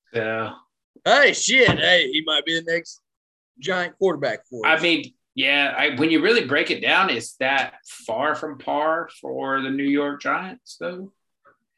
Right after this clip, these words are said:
Speaker 2: Nah. Hey,
Speaker 1: They're
Speaker 2: from Jer-, from Jersey Watch.
Speaker 1: Yeah. Yeah, they're fucking four and eleven, man. Like, it's the guy's first N F L start. What are you gonna do that shit, Joe Judge? That's a dick move.
Speaker 2: Hey, we,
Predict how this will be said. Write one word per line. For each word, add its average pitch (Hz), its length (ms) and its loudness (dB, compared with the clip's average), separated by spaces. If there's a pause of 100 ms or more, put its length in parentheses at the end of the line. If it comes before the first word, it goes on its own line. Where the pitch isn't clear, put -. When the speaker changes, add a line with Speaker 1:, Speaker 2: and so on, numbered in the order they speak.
(420)
Speaker 2:
Nah. 110 280 -8 (440)
Hey, 196 220 2
Speaker 1:
They're 120 200 2
Speaker 2:
from 226 220 2
Jer-, 233 300 2 (100)
from 240 300 2
Jersey 185 400 0
Watch. 160 440 -6 (220)
Speaker 1:
Yeah. 64 600 -2 (200)
Yeah, 262 160 2
they're 247 180 2
fucking 320 340 2
four 339 260 2
and 330 100 4
eleven, 320 480 2
man. 226 280 0
Like, 214 220 -4
it's - 1000 -18
the 254 60 -2
guy's 240 220 2
first 240 320 0
N 254 80 2
F 254 160 0
L 240 120 0
start. 240 400 -2
What 202 100 -2
are - 20 -4
you 220 80 -4
gonna 214 80 -6
do 202 140 -6
that 220 220 2
shit, 123 300 -6
Joe 135 220 -4
Judge? 170 460 -2
That's 202 160 -4
a 127 140 -6 (100)
dick 107 260 -6
move. 113 320 -4 (720)
Speaker 2:
Hey, 131 260 -4 (200)
we, 190 180 -6